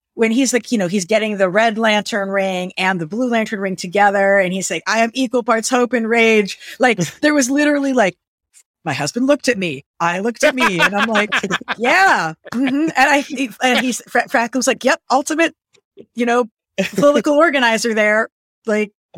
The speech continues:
Speaker 1: I'm like, "Yeah." <laughs> Like,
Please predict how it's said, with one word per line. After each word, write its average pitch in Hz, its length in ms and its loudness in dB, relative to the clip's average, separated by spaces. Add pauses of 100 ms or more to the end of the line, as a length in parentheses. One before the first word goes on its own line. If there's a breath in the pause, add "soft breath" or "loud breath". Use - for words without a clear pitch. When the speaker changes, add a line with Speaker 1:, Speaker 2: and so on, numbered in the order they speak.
(160)
Speaker 1:
I'm 240 160 0
like, 254 240 0
"Yeah." 320 480 2 (960)
<laughs> - 840 -4
Like, - 320 0